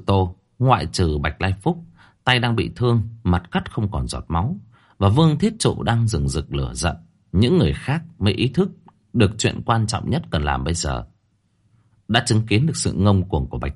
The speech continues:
Thiên. Tất cả mọi người đều sợ, im lặng không dám nói.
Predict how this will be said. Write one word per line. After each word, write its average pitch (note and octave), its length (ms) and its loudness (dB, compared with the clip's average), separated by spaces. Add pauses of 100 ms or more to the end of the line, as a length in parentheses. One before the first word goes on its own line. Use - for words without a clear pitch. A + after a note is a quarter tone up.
Thiên. F#2 260 0 (1500)
Tất G#3 180 0
cả F#2+ 100 4
mọi D2+ 200 0
người D#2 180 0
đều D2 160 -2
sợ, D2+ 340 -2 (300)
im B2+ 200 4
lặng G#2 320 -2
không G#2 280 -2
dám G2 220 0
nói. A2 260 0